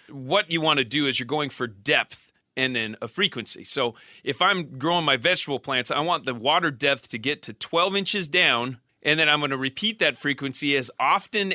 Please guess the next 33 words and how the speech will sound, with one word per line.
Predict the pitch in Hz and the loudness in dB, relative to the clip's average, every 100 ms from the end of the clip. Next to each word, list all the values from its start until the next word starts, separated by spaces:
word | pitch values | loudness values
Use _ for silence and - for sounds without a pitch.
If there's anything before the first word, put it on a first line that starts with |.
| - | 2
as | 139 147 131 | 4 4 2
I | 131 | 0
need | 135 196 185 | 0 -4 -2
to | - 127 120 127 | -2 0 -2 -4
so | - 143 | -2 -2
that | 131 135 131 | 2 0 0
once | 127 165 - | -2 -2 -2
the | - | -2
top | - - 127 127 - | -4 0 0 0 -2
inch | 185 170 139 | -2 -2 -2
dries, | 165 170 123 120 117 - | 2 6 6 4 0 -4
I | 117 | -2
water | 110 104 117 120 | 0 2 2 2
it | 123 | -2
again. | 120 170 107 85 _ _ _ _ | 0 2 0 -4 _ _ _ _
And | 123 | -6
so | 127 | 2
that's | 135 - | 2 2
for | 147 | 0
my | 135 131 127 | 2 2 2
vegetables | 110 139 143 - 135 123 | 0 0 2 0 -2 -4
to | 117 | 0
have | 123 120 | 0 0
about | 110 117 120 | 0 0 0
a | |
twelve | - 120 120 113 | -4 -2 -2 -2
to | 127 117 | -6 -6
eighteen | 120 - 123 117 | -6 -6 -6 -4
inch, | 117 - - - _ _ | -4 -4 -6 -10 _ _
you | - | -8
know, | 113 104 101 110 | -6 -4 -6 -8
root | 123 139 - | -6 -6 2
depth. | 127 131 - | 2 2 -6